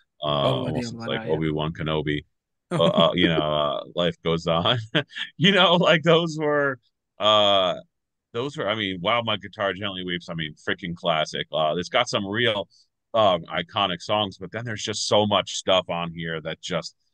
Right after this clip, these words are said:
Speaker 1: should have been cut by the wayside. And it, um, because of that, it kinda takes you out of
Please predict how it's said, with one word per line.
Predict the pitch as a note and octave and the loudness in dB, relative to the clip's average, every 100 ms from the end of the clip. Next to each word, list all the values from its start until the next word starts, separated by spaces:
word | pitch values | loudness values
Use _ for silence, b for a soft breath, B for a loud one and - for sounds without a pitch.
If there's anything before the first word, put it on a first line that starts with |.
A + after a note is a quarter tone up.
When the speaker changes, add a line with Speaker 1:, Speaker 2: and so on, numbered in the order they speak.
| - | -8
Speaker 1:
should | - G2 | -2 0
have | |
been | F2 E2+ | 0 -4
cut | - F#2 | -4 -4
by | - F2 | -2 -2
the | D#2+ | 0
wayside. | E2 F2 G#2 G#2 A#2+ A#2+ _ b b | -2 0 2 2 2 -2 _ b b
And | F2+ F#2 | -2 -2
it, | E2+ | -2
um, | F2+ E2+ D#2+ - | 2 2 0 -6
because | F2 - G2 F#2+ | -10 0 0 2
of | F#2 | 0
that, | E2 F2 F#2+ F2+ | 0 2 0 0
it | D#2 | -2
kinda | E2 D#2+ | -6 -8
takes | E2 F2 D#2+ - | -4 -4 -4 -6
you | D2 | -6
out | D2 D2 | -4 -4
of | D2 | -6